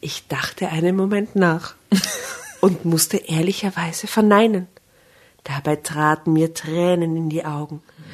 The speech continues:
Kerstin sprang auf und nahm mich in den Arm. Ich wollte mich losmachen, wollte sie von mir stoßen, sah wieder den Film aus der Hütte vor meinen Augen. Und doch, ich konnte es nicht. Ich musste mir eingestehen, dass auch ich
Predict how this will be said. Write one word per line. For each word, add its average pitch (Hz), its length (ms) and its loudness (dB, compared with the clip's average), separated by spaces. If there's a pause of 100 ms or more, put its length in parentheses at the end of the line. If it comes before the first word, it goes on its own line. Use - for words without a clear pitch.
(260)
Kerstin 226 500 2
sprang 180 320 -4
auf 175 320 -4 (220)
und 240 240 -2
nahm 214 400 2
mich 269 200 -4
in 240 140 -2
den 233 220 0
Arm. 196 340 -4 (480)
Ich - 160 -12
wollte 226 240 0
mich 233 180 -4
losmachen, 233 680 2
wollte 214 220 2
sie 226 160 -4
von 247 280 2
mir 240 120 2
stoßen, 226 480 -2
sah 226 280 2
wieder 262 280 0
den 226 180 -2
Film 262 440 -6
aus 214 200 -6
der 214 180 -6
Hütte - 280 -8
vor 202 180 -6
meinen 185 340 -2
Augen. 190 440 -2 (1000)
Und 185 300 2
doch, 220 260 2 (160)
ich - 180 -10
konnte 214 300 0
es 170 160 2
nicht. - 360 -8 (440)
Ich - 280 -12
musste 185 340 2
mir 190 180 4
eingestehen, 175 640 2 (440)
dass - 300 -6
auch 160 240 -4
ich - 300 -12